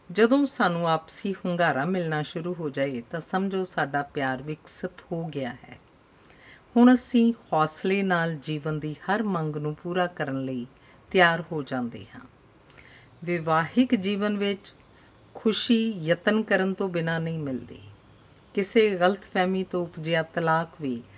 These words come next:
ਸਾਡੇ ਜੀਵਨ ਵਿੱਚ ਖੁਸ਼ੀ ਨਹੀਂ ਲਿਆ ਸਕਦਾ। ਤਲਾਕ ਤਾਂ ਇਸ ਗੱਲ ਵੱਲ ਇਸ਼ਾਰਾ ਕਰਦਾ ਹੈ ਕਿ ਮਨੁੱਖ ਨੇ ਆਪਣੇ ਜੀਵਨ ਵਿੱਚ ਨਿਰਾਸ਼ ਹੋ ਕੇ ਹਾਰ ਮੰਨ ਲਈ ਹੈ, ਪਰ ਅੱਜ ਕੱਲ੍ਹ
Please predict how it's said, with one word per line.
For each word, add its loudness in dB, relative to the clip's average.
ਸਾਡੇ 6
ਜੀਵਨ -2
ਵਿੱਚ -8
ਖੁਸ਼ੀ -8
ਨਹੀਂ -4
ਲਿਆ -6
ਸਕਦਾ। -14
ਤਲਾਕ 6
ਤਾਂ 4
ਇਸ 0
ਗੱਲ 2
ਵੱਲ -2
ਇਸ਼ਾਰਾ 4
ਕਰਦਾ -2
ਹੈ 0
ਕਿ -6
ਮਨੁੱਖ -4
ਨੇ -4
ਆਪਣੇ -4
ਜੀਵਨ -2
ਵਿੱਚ -6
ਨਿਰਾਸ਼ 4
ਹੋ -2
ਕੇ -6
ਹਾਰ 4
ਮੰਨ -4
ਲਈ -6
ਹੈ, -12
ਪਰ 4
ਅੱਜ -2
ਕੱਲ੍ਹ 0